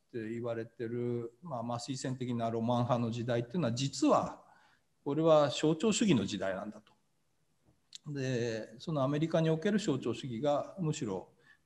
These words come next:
まあ、ヨーロッパに影響してって、で、その結果、モダニズムが生まれたんだという、まあ、そういうビジョンですよね。で、そし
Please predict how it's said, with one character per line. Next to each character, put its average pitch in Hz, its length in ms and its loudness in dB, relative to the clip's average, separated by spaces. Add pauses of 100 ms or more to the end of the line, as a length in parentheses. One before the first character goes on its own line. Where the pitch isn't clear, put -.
ま 120 100 -4
あ、 117 60 0
ヨ 156 160 10
ー 214 40 8
ロ 226 80 10
ッ - 120 6
パ 95 140 2
に - 160 -8 (540)
影 160 180 6
響 170 180 6
し - 120 0
て 180 100 2
っ - 20 -12
て、 - 480 -12 (140)
で、 165 180 -2
そ 190 160 -4
の 202 120 0
結 196 240 -2
果、 202 360 6
モ 143 140 4
ダ 151 120 10
ニ 175 140 10
ズ 160 80 2
ム 104 100 -2
が 95 100 -4
生 92 60 -4
ま 101 120 -2
れ 98 80 -4
た 107 120 -6
ん 101 60 -12
だ 120 100 -18 (760)
と 175 60 -10
い 156 40 -4
う、 139 440 -4
ま 160 140 -2
あ、 127 40 -2
そ 214 160 -2
う 214 60 4
い 202 80 8
う 180 40 8
ビ 151 140 2
ジ - 80 -2
ョ - 80 -6
ン - 80 -16
で - 80 -20
す - 140 -16
よ 196 60 -4
ね。 220 180 -4 (840)
で、 196 300 2
そ 196 140 0
し 208 120 -4